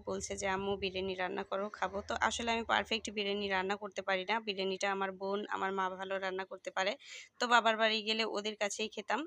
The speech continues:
আর শ্বশুর বাড়িতে খেতে ইচ্ছা করলে, উম, যাই হোক, হোটেল থেকে কিনে খাওয়া হতো। আমি কখনো পারফেক্টলি এভাবে বিরিয়ানি রান্না করিনি। তো যাই হোক, আমি বিরিয়ানি রান্না করতে চলে আসলাম বাচ্চাদের বায়নাতে। এদিকে আমি পাতিলে,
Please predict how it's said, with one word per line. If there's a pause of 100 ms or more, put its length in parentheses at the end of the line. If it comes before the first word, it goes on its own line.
(100)
আর
শ্বশুর
বাড়িতে
খেতে
ইচ্ছা
করলে,
উম,
যাই
হোক,
হোটেল
থেকে
কিনে
খাওয়া
হতো। (100)
আমি
কখনো
পারফেক্টলি
এভাবে
বিরিয়ানি
রান্না
করিনি। (580)
তো
যাই
হোক,
আমি
বিরিয়ানি
রান্না
করতে
চলে
আসলাম
বাচ্চাদের
বায়নাতে। (240)
এদিকে
আমি (220)
পাতিলে,